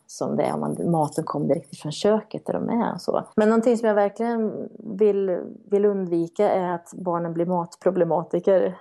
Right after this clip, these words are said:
Bara för att jag själv är yrkesskadad så, så vill jag gärna <laughs> överföra det på dem.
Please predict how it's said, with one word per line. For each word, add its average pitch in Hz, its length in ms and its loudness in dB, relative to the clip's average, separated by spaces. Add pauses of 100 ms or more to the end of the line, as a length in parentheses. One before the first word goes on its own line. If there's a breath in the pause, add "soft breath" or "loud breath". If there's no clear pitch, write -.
(140)
Bara 185 300 0
för 190 120 -4
att 185 280 -8
jag 175 240 -4
själv 185 280 -2
är 185 60 4
yrkesskadad 170 840 0
så, 185 400 -2
så 165 140 -4
vill 170 140 0
jag 165 200 0
gärna 180 320 4
<laughs> - 0 -
överföra 185 640 2
det 160 260 4
på 180 80 -4
dem. 151 300 2